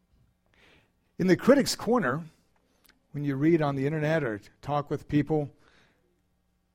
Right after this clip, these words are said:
the argument is made that, "Isn't this just a rehash of old conservative Christian concerns of the last century?"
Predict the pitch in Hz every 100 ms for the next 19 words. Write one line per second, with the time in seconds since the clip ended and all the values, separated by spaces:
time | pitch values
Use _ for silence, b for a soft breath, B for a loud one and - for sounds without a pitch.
0 | _ _ _ _ _ _ _ _ _ _
1 | _ _ _ _ _ - 160 185 185 185
2 | 165 139 147 180 170 151 190 208 208 151
3 | 180 - 190 - 151 123 151 185 113 139
4 | 165 160 127 113 147 147 160 165 147 131
5 | 117 - 151 156 151 147 131 - - 151
6 | - 151 139 - 131 - - 151 151 156
7 | 135 113 110 113 143 139 - - 135 123
8 | 151 160